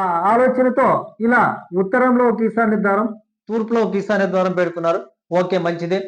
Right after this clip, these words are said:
పెట్టుకోండి, ఇబ్బంది లేదు. ఇక్కడ స్థలం ఉన్నప్పుడు పెట్టుకోండి, ఇక్కడ స్థలం ఉన్నప్పుడు పెట్టుకోండి, ఎటువైపు రోడ్డు ఉన్నా కూడా ఇవేం పెట్టుకోవచ్చు, ఇబ్బంది లేదు. కానీ ఇక్కడ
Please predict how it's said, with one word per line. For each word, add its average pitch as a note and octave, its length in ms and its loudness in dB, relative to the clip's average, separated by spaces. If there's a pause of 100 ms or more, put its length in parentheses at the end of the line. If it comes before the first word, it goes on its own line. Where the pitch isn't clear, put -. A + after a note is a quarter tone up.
(160)
పెట్టుకోండి, F3 420 0
ఇబ్బంది F3 220 -2
లేదు. E3+ 220 0 (380)
ఇక్కడ F#3+ 180 -2 (100)
స్థలం F#3+ 260 0
ఉన్నప్పుడు F#3 300 0
పెట్టుకోండి, F#3+ 320 -2
ఇక్కడ F#3 240 -2
స్థలం F#3 240 -2
ఉన్నప్పుడు F3 280 -2
పెట్టుకోండి, F#3+ 340 -2 (560)
ఎటువైపు A#3 460 0
రోడ్డు B3+ 280 2
ఉన్నా B3+ 140 2
కూడా C4 180 2 (160)
ఇవేం A#3 260 2
పెట్టుకోవచ్చు, A3 420 0
ఇబ్బంది A3+ 240 2
లేదు. G3+ 220 2 (760)
కానీ A3 380 0 (1040)
ఇక్కడ G#3+ 240 -2